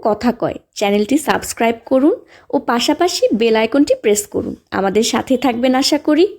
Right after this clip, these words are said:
বেশি বেশি গল্প শুনুন ও মানসিক স্বাস্থ্যের খেয়াল রাখুন।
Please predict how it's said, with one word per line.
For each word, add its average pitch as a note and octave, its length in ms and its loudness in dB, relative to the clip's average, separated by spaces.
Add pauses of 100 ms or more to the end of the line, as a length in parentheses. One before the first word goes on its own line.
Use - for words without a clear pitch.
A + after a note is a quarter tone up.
(520)
বেশি C#4 220 2
বেশি F4 240 2
গল্প A3+ 380 0
শুনুন E4+ 360 2 (100)
ও - 60 -2
মানসিক A#3+ 520 2
স্বাস্থ্যের F4 480 2
খেয়াল G#3 280 2
রাখুন। F#3 360 -4